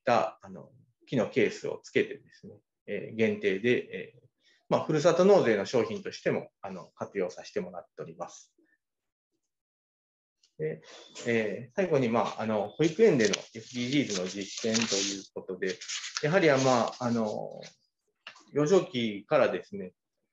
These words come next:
こういったことを、お、学んでほしいというところでですね、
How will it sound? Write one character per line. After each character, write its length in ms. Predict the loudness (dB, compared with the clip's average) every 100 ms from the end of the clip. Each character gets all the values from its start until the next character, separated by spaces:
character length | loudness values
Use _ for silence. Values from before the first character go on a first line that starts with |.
| _ _
こ 40 | 0
う 20 |
い 40 | 2
っ 20 |
た 120 | 0
こ 120 | 0
と 160 | 2 4
を、 840 | 4 4 -2 -4 -2 -2 -6 -12 -6
お、 40 |
学 260 | -2 0 0
ん 20 |
で 80 | -4
ほ 160 | -10
し 240 | -4 -4 -4
い 20 |
と 160 | -10 -14 _
い 100 | -8
う 60 | -4
と 140 | -2
こ 120 | 0
ろ 40 | 0
で 40 | -2
で 160 | -10
す 160 | -20 -16
ね、 140 | -16